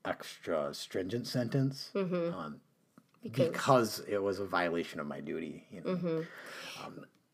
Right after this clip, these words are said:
Speaker 2: But, so, let's back up a little, because y-, you,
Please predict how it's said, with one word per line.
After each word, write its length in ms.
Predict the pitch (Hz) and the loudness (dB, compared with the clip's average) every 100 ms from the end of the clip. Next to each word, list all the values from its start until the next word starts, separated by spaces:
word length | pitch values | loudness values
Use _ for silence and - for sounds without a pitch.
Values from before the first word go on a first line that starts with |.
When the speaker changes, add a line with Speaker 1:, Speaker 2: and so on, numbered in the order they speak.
| 233 | 6
Speaker 2:
But, 460 | 277 294 277 - 254 | 10 12 10 8 2
so, 600 | - 330 311 285 254 - - - - | 6 8 10 10 8 6 -4 -16 0
let's 280 | 247 311 - | 4 4 6
back 320 | 415 311 311 | 6 6 8
up 180 | 294 294 | 6 8
a 40 | |
little, 480 | 233 214 226 190 175 | 8 8 8 8 6
because 600 | 196 202 - 233 214 202 208 - - | 4 0 4 6 6 4 0 -2 -4
y-, 180 | 214 214 - | -4 -4 -4
you, 680 | 214 247 403 466 415 - | 4 8 10 12 10 8